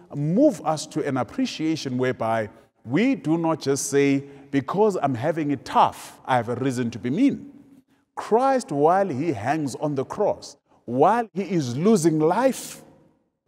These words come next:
the Bible says there was an earthquake, and out of that earthquake, people who were saints were restored to life, and they were resurrected and seen walking right into Jerusalem. This is when he is in the eye of the storm,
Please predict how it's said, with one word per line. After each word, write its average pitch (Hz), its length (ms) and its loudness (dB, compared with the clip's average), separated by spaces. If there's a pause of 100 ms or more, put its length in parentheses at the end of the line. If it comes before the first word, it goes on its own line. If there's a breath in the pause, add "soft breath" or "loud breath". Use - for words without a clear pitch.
(160 loud breath)
the 123 100 2
Bible 160 300 6
says 180 340 6
there 143 120 10
was 170 280 4
an 156 240 -2
earthquake, - 520 -10 (320 soft breath)
and 165 180 2 (100)
out 277 240 0
of 269 160 -6
that 208 240 -6
earthquake, 143 580 -8
people 208 460 0
who 208 160 0
were 220 100 4
saints 208 680 -4 (360 soft breath)
were 131 240 4
restored 185 600 0
to - 220 -6
life, 139 400 0
and 135 220 -4
they 120 160 -4
were 120 180 -2
resurrected 147 720 -6
and 170 220 -6
seen 262 460 -4 (280 loud breath)
walking 147 520 4
right 139 560 -2
into 135 200 -6
Jerusalem. 107 640 -8 (300 soft breath)
This 233 480 -2
is 185 340 -6
when 131 280 0
he 131 280 0
is 120 120 -2
in 123 120 0
the 117 200 -2
eye 165 400 0
of 147 200 -8
the 165 80 -2
storm, 127 560 -2